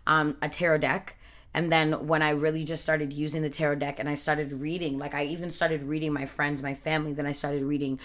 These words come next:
random people on Twitter. Um, it wasn't until then that I was kind of like, "Okay, like, you gotta trust your intuition on this 'cause a lot of people are expecting you to be amazing. A lot of people are expecting you to not know what you're doing."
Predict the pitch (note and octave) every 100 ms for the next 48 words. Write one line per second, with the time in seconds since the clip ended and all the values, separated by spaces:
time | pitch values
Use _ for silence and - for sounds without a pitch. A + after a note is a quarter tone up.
0 | - - D3 F3 F3 F#3 D#3+ F3 D#3+ D#3
1 | C#3 C#3+ - G#3+ G#3+ G3+ G3 - - -
2 | - - - - E3 E3 D#3 F#3 F3+ G#3+
3 | A#3 A3+ A3 - F#3+ E3 F3+ E3+ D#3+ D3+
4 | - E3+ D#3+ D3+ D3+ A#3+ A#3+ D3+ E3+ -
5 | - - - - - - - - - -
6 | - - - - - - - E3 F3 C#3
7 | D#3 G#3+ G3+ F3+ - F#3+ - E3+ E3 E3+
8 | F#3 F#3+ D#3+ D3 C#3+ - D#3 D3 D3+ D#3
9 | E3 D#3+ E3 D3 C#3+ - D3+ D3+ D#3 C#3+
10 | C#3 C3 - D3 B2+ D3 C3+ C3+ C#3 D#3
11 | C#3 C3 C3+ C#3 C#3 D3+ C#3+ C3+ - D3
12 | - D3 C#3+ C3+ C3 - C#3 C3 C#3 D3
13 | C3 C#3 C#3+ C3+ C3 B2+ E3+ D3+ C3+